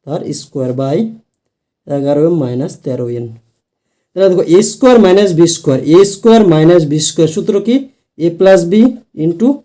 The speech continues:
a minus b। এখানে এ সমান কি? এগারো এম, বি সমান কি? তেরো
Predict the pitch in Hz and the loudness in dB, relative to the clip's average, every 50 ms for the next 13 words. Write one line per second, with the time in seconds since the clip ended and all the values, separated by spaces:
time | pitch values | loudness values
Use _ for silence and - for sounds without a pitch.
0 | _ _ - 143 143 139 139 135 135 139 139 139 131 139 135 135 123 - - - | _ _ -8 -6 -4 -2 -2 -2 -2 -4 -4 -4 -6 -8 -10 -10 -10 -10 -14 -20
1 | _ _ _ _ - 165 208 - - 151 170 196 220 220 - 233 226 226 233 220 | _ _ _ _ -6 -4 -4 -4 -4 -2 2 2 2 4 4 4 4 4 2 2
2 | 226 247 269 226 175 165 165 160 175 185 202 214 202 208 220 247 277 277 - - | 0 0 2 2 2 2 2 2 2 4 4 4 4 6 6 4 2 0 -2 -10
3 | _ _ _ _ _ _ - 143 180 220 220 - 233 226 226 226 226 226 277 330 | _ _ _ _ _ _ -8 -2 0 0 2 2 2 2 2 0 0 -2 -2 -2
4 | 339 - - _ _ _ _ _ _ _ - 160 147 147 143 170 226 277 - - | -2 -6 -10 _ _ _ _ _ _ _ -6 -4 -2 -2 0 -2 -2 -2 -6 -12